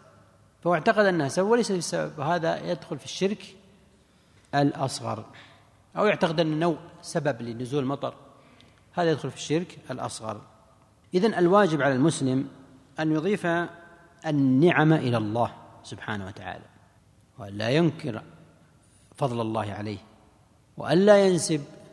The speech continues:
الفضل إلى نفسه أو إلى أحد من خلقه،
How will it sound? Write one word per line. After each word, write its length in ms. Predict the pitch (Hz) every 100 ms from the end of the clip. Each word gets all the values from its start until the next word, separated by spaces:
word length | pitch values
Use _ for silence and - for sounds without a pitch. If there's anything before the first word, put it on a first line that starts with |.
| - - _ _ -
الفضل 440 | 131 - 143 127
إلى 220 | 123 123
نفسه 340 | 123 127 - 107 - - _ _ _ _ -
أو 140 | 107 110
إلى 200 | 110 117
أحد 240 | - 117
من 120 | 113
خلقه، 440 | 98 151 147 175